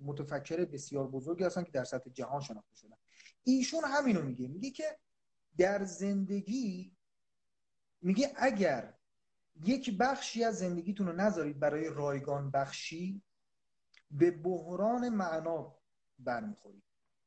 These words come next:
یعنی تو زندگیتون به یه جایی میرسید، چقدر می‌خواید؟ یه میلیارد، دو میلیارد، صد میلیارد، هزار میلیارد. اینو دارید ولی از درون خالی. میگه اون خالیه، البته آیتم های مختلفی رو میگه، ولی یکی از آیتم هایی که میگه،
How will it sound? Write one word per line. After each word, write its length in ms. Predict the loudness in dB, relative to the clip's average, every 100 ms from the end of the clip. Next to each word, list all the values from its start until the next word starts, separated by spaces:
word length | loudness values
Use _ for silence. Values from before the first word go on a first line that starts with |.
| 0
یعنی 280 | 4 6 4
تو 120 | 2
زندگیتون 600 | 0 0 0 0 0 2
به 80 | 4
یه 120 | 2
جایی 160 | 2 2
میرسید، 560 | 2 0 -2 -8 -10 _ _ _ _ _ _ _
چقدر 360 | 2 4 6 4
می‌خواید؟ 340 | 0 -8 -6
یه 100 | -6
میلیارد، 460 | -6 -6 -4 -4 -4
دو 80 | -8
میلیارد، 420 | -10 -8 -8 -8
صد 300 | -4 -4 -4
میلیارد، 440 | -10 -8 -6 -6
هزار 380 | -6 -2 0 0
میلیارد. 420 | 0 -8 -8 -10 -12 _ _ _ _ 0
اینو 180 | 2 4
دارید 600 | 6 6 6 2 -4 -8 -6
ولی 380 | -6 -6 -10 -4
از 180 | -2 0
درون 320 | 2 2 0
خالی. 380 | 0 -2 -2 -6
میگه 220 | -8 -8 -8 -8
اون 200 | -10 -12 -16 -20
خالیه، 560 | -8 2 2 2 -2 -2
البته 480 | -2 -2 -4 -6 -10 _
آیتم 320 | 0 0 -2 -2
های 160 | 0
مختلفی 560 | 0 -4 -4 -4 -2 -4
رو 80 | -4
میگه، 240 | -4 -4
ولی 160 | -4 -4
یکی 360 | -4 -4 0
از 160 | 0 2
آیتم 300 | 0 0 -4
هایی 140 | -6
که 120 | -8
میگه، 500 | -10 -6 -2 0 -2